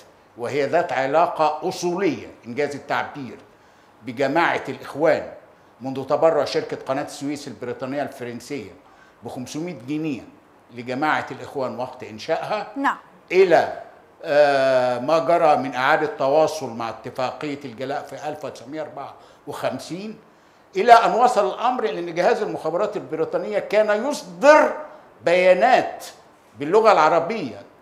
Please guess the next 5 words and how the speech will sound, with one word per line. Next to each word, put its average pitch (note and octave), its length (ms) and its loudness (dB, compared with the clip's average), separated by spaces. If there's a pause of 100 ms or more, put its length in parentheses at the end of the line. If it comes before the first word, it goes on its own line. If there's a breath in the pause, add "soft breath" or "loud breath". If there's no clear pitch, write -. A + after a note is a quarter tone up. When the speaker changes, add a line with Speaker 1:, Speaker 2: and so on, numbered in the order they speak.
(180)
Speaker 1:
باسم F#3 380 -4
جماعة E3 480 0
الإخوان E3+ 600 0 (360 loud breath)
ويتولى E3 760 4
توزيعها D3+ 640 -4